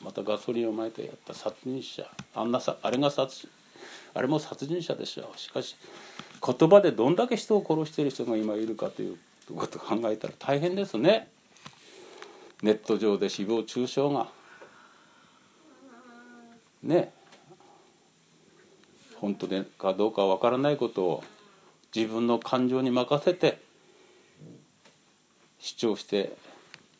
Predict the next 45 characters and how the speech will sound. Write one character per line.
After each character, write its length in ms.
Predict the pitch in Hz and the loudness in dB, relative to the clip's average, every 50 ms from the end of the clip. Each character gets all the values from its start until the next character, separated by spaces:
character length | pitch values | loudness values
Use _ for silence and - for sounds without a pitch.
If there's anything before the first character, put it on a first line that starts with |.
| _ _ _ | _ _ _
傷 220 | - - 104 98 | -10 -8 -6 -6
つ 140 | 95 - - | -6 -10 -6
け 120 | - 127 127 | -4 -4 -4
て 200 | - - 113 - - | -4 -8 -8 -8 -10
殺 260 | - - - 107 107 | -14 -6 -4 -4 -4
し 40 | 107 | -4
て 140 | - - 131 | -6 -12 -12
し 140 | - - 117 | -10 -8 -6
ま 100 | 120 127 | -4 -4
う 100 | 123 117 | -4 -4
と 120 | - - | -6 -8
い 100 | 90 85 | -8 -8
う 40 | 80 - | -8 -8
時 160 | - 95 85 | -10 -8 -6
代 180 | 104 107 113 113 | -4 -6 -4 -6
に 60 | 117 | -8
な 80 | 120 | -8
っ 20 | - | -8
て 140 | - - - | -10 -16 -16
し 120 | - - | -14 -14
ま 60 | - | -16
い 20 | - - _ | -18 -20 _
ま 80 | - - | -20 -20
し 160 | - - - | -20 -20 -20
た。 60 | _ - - _ _ _ _ _ _ _ _ _ _ - - _ _ _ _ _ - - _ _ _ - _ _ _ - - - _ _ _ _ _ _ _ _ _ _ - | _ -20 -20 _ _ _ _ _ _ _ _ _ _ -20 -20 _ _ _ _ _ -20 -20 _ _ _ -20 _ _ _ -20 -20 -20 _ _ _ _ _ _ _ _ _ _ -14
ね、 60 | - - | -12 -12
こ 140 | - - 104 | -6 -4 -2
の 100 | 104 104 | 0 0
間 220 | 101 95 95 90 | 2 2 2 0
あ 60 | 92 | 0
の 320 | 95 95 87 87 85 82 - | 0 -2 -2 -2 -4 -6 -8
美 140 | - 85 85 | -14 -14 -14
咲 260 | - - 104 101 - | -10 -10 -12 -12 -8
ち 100 | - 107 | -6 -4
ゃ 40 | 98 | -4
ん 340 | 101 98 98 98 - - 95 | -4 -4 -6 -6 -8 -8 -6
の 160 | 95 95 92 | -4 -2 -2
あ 40 | 95 | -2
れ 120 | 95 95 | -4 -6
で 100 | 98 107 | -6 -6
し 180 | 101 - - - | -6 -6 -10 -10
ょ 60 | 98 | -10
う 40 | 92 | -10
か 140 | - - - - | -10 -14 -10 -4
ね、 220 | 113 127 135 - | -4 -4 -4 -4